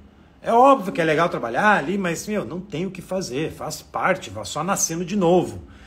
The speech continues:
Agora, ele tem dor, cara, bom, daí não tem muito o que fazer, entenda, gente, vocês não são médicos,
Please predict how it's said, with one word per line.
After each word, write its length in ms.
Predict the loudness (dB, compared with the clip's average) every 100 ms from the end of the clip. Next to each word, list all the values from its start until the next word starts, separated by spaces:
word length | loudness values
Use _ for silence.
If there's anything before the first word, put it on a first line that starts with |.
| -18 -8
Agora, 340 | 0 2 2
ele 120 | 0
tem 160 | -2 -2
dor, 400 | 4 6 6 4
cara, 260 | -4 -6
bom, 240 | -2 -2 -2
daí 160 | -8
não 140 | -10 -8
tem 200 | -4 -2
muito 220 | -2 -4
o 40 |
que 100 | -8
fazer, 340 | -4 -4 0 -2
entenda, 540 | -2 -2 -2 0 -2
gente, 200 | -4 -10
vocês 320 | -12 -10 -8
não 120 | -4 -4
são 180 | -2
médicos, 680 | -2 0 0 -2 -8 -14